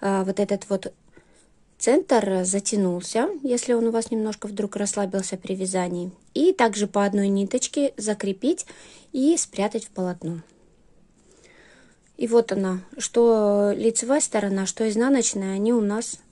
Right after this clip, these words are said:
одинаковые. Только что рисунок отличается у лицевой и изнаночной стороны слегка.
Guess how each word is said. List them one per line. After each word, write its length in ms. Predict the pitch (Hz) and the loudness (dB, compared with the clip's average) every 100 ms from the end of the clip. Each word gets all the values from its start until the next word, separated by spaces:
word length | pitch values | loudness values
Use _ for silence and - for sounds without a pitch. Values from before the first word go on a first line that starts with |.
| - | -14
одинаковые. 680 | 208 196 185 180 180 180 - - - - | -6 -4 -4 -6 -8 -8 -10 -20 -20 -20
Только 280 | - 247 220 | -2 -2 -2
что 240 | 196 208 196 | -6 -2 0
рисунок 480 | 214 - 208 185 196 | -2 -2 -2 -2 -4
отличается 760 | - 202 185 370 - 208 190 | -6 -6 -2 -2 -2 -2 -2
у 120 | - | 0
лицевой 680 | 196 185 - 196 185 190 185 180 - - - - - _ _ | 0 -2 -4 -8 -2 0 0 -4 -20 -20 -20 -20 -20 _ _
и 300 | 208 202 196 | -2 0 -2
изнаночной 500 | 185 185 180 170 208 | -2 0 -2 -4 -6
стороны 400 | - 190 185 180 | -6 -4 -2 -4
слегка. 460 | 170 185 - - | -4 -8 -10 -8